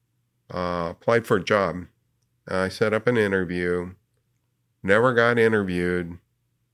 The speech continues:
And after about an hour, I went around looking for this Don McLeod character. And he goes, "Oh, you can leave your application if you wanna be a clerk.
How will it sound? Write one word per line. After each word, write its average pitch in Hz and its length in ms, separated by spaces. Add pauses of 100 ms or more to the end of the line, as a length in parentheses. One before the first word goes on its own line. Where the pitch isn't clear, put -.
(200)
And 92 600 (280)
after 101 320
about 101 280
an 98 80
hour, 101 460
I 95 40
went 95 220
around 95 320
looking 98 320
for 95 200
this 87 300 (340)
Don 101 220
McLeod 120 460
character. 87 640 (720)
And 98 120
he 98 60
goes, 101 200
"Oh, 135 300 (360)
you 131 140
can 139 120
leave 131 200
your 110 140
application 104 720
if 87 120
you 90 100
wanna 92 200
be 90 160
a 90 60
clerk. 101 480